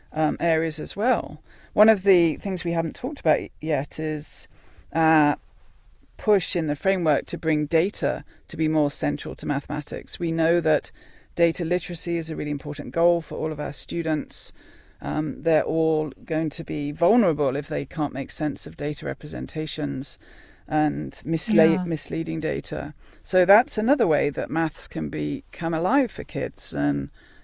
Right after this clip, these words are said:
Speaker 1: data from science, data from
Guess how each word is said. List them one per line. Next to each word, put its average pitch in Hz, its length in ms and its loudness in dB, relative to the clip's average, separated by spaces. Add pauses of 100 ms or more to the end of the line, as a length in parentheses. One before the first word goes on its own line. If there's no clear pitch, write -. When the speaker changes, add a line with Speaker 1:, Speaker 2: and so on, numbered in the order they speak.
Speaker 1:
data 160 300 4
from 135 180 -6
science, 202 760 -4 (280)
data 156 380 0
from 147 480 -2